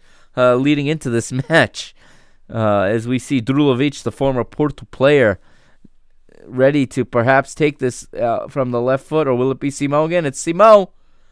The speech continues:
This time he hits the wall. Montojes still with it, trying to go through. Porto can't do it.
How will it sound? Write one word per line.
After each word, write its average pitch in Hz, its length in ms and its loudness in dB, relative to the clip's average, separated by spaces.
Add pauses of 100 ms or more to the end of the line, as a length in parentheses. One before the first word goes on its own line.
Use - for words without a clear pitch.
(180)
This 120 140 -8
time 123 220 2
he 113 80 -4
hits 113 180 -6
the 107 120 -6
wall. 98 340 -4 (3000)
Montojes 135 560 -6
still 147 380 -4
with 160 200 -6
it, 135 80 -6
trying 156 300 -2
to 151 60 -6
go 143 160 -2
through. 147 260 -6
Porto 143 380 -6
can't 151 280 -8
do 113 160 -4
it. - 140 -8